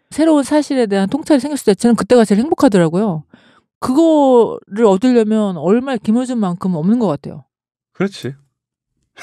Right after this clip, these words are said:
Speaker 1: 진짜로. 아니, 아, 진짜로 얼마를 김어줄 만한 게 없는 것 같아요.
Speaker 2: 그거 주는 데가 잘 없어요, 진짜.
Speaker 1: 없어요.
Speaker 2: 음.
Speaker 1: 없습니다. 아니, 지금 뭐 유튜브 보면은 뭐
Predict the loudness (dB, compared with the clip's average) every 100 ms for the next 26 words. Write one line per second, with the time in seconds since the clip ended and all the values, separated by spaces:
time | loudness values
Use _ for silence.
0 | -10 -10 -6 -6 -2 0 2 2 0 0
1 | 0 -2 -2 -2 0 -2 -2 -2 -4 -4
2 | -4 -4 -4 -4 -2 -2 0 2 4 6
3 | 6 4 2 2 4 2 2 2 2 2
4 | 2 4 4 2 2 2 0 0 0 -2
5 | -10 -10 -8 -4 -2 -2 0 0 0 -2
6 | -6 -6 -12 0 0 2 2 2 -2 -10
7 | -14 -18 _ _ _ -20 -6 -6 -6 -8
8 | -4 -4 -4 -4 -2 -2 -4 -4 -2 0
9 | 4 4 2 -2 -2 -4 -6 -10